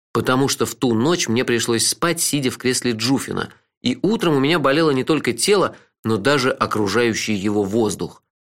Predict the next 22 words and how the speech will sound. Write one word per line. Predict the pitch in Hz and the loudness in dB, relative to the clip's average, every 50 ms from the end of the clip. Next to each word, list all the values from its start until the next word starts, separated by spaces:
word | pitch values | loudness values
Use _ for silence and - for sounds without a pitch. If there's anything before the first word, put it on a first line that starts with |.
| _ _ _ - | _ _ _ -8
«Да, | 113 101 139 151 135 107 90 87 | -2 0 2 2 2 2 0 -2
так | - - 107 - - | -4 -6 -6 -4 -6
почему, | 123 117 - 165 175 160 | -2 0 2 2 2 2
собственно, | - - 139 - - 120 120 | 2 0 0 0 0 0 0
я | 117 123 120 | 2 0 2
об | 113 | 0
этом | 127 120 123 117 | 0 -2 0 -2
вспомнил? | - - - 127 107 90 87 82 - - - _ _ _ | -2 -2 -2 -2 -2 0 -2 -4 -6 -8 -14 _ _ _
После | _ 117 110 113 113 | _ -2 0 2 2
того, | 131 151 160 | 2 2 2
как | 143 127 - | 0 0 0
я | 139 131 | 0 0
впервые | 135 - 143 147 156 160 156 131 | 0 0 0 2 4 4 2 2
попробовал | 110 117 117 - 151 143 120 123 139 135 | 2 0 2 2 2 2 2 0 -2 -2
камру, | 139 - 240 220 180 143 113 | 0 2 2 2 2 0 0
которую | - 120 117 - 117 117 107 | 0 -2 0 0 0 0 2
готовит | 104 131 131 151 135 113 104 - | 0 0 2 2 0 0 0 -2
человек, | - 127 131 143 143 127 - - | 0 2 2 2 2 0 0 -2
возомнивший | 107 98 127 131 151 147 123 - - 104 | -2 0 2 2 2 0 -2 -2 -2 -2
себя | - - 113 123 113 | -2 0 0 0 2
моим | 110 117 127 123 113 110 | 2 2 2 0 0 0
поваром, | - 233 233 180 123 110 98 | 0 2 2 2 0 0 -2